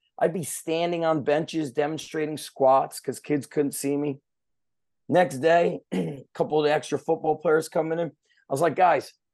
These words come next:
help me grab these four incline benches." Three guys to a bench. Bang, cleared it out, took it into storage. "Guys, grab that leg extension and leg curl machine." Four guys, lift it, shh,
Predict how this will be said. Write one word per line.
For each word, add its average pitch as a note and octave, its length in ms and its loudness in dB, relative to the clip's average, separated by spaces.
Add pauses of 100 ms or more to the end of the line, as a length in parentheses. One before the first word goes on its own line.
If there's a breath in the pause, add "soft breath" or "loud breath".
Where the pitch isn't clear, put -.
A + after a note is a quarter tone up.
(160)
help F3+ 180 2
me F#3 80 2
grab D#3+ 420 4
these C#3 180 -10
four F3 340 2
incline D3+ 480 -2
benches." A#2 560 -8
Three F#3 200 6
guys E3+ 320 4
to F3 120 4
a E3 60 2
bench. D3 480 -2
Bang, C3+ 400 -4
cleared D#3 340 0
it C#3 80 -2
out, B2 320 2
took D#3+ 220 0
it D3+ 80 0
into C#3+ 240 -6
storage. B2 600 -2 (500)
"Guys, E3+ 260 4
grab F3 260 4
that E3+ 200 4
leg E3 200 4
extension D#3+ 560 -4
and D3+ 160 -4
leg D3 300 0
curl C3+ 180 -4
machine." B2 380 -10
Four F#3+ 340 6
guys, B2 360 2
lift E3+ 320 -2
it, A#2+ 140 -4 (100)
shh, - 280 -16